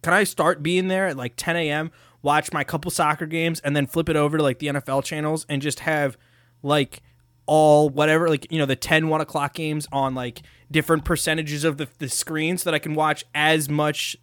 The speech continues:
football as humanly possible? Like, I, I, I would pay that. Like, that,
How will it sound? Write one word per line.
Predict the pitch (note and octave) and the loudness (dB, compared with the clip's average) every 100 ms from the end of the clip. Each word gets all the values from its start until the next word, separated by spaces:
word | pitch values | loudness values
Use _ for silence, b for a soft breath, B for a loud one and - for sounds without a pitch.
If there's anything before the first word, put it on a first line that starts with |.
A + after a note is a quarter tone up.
| _ | _
football | - D3+ E3 D3+ | -4 -2 -4 -6
as | C#3 | -6
humanly | D#3+ D3 C#3 | -8 -8 -6
possible? | D#3 C#3 C#3 D#3+ F3 F3+ b b b | -4 -4 -6 -4 -6 -6 b b b
Like, | D3+ | 0
I, | |
I, | E3 D#3 - | 0 -2 -2
I | B2+ | 2
would | E3 B3 | 4 4
pay | E3 C3+ | 2 0
that. | C3 D3+ D#3+ | 0 0 -2
Like, | C#3+ | -4
that, | - G#3 - | 2 2 0